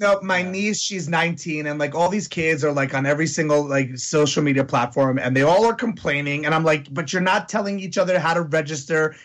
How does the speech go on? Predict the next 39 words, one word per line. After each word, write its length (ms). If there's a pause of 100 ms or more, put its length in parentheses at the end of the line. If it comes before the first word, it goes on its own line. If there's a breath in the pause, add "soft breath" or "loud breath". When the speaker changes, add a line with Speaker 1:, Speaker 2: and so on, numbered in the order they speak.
Speaker 1:
You're 120
not 160
telling 260
each 120
other 160
how 100
to 100
go 200
vote. 540 (240 soft breath)
You're 120
not 60
Speaker 2:
Yeah. 120
Speaker 1:
telling 160
each 200
other 140
how 100
to 60
do 240
absentee 580
ballots." 360
She's 200
in 100
Connecticut. 480
She's 120
gonna 160
be 100
in 160 (260 soft breath)
Florida. 440
So 120
I'm 80
like, 200
"You, 160
like, 320
you 100
all 140
need 180
to 120
educate 440
yourself." 300